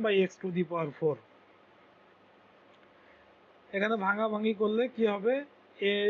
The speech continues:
a plus b whole square minus two A B। তাহলে আবার যদি আমরা, তাহলে কি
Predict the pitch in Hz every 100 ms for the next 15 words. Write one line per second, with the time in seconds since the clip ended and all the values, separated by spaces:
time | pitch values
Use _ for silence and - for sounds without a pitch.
0 | 220 - - 196 208 208 185 202 208 196
1 | 214 208 202 196 - 208 202 165 135 -
2 | - - - - - - - - - -
3 | - - - - - - - - 190 202
4 | 196 190 208 196 202 208 202 208 196 202
5 | 208 190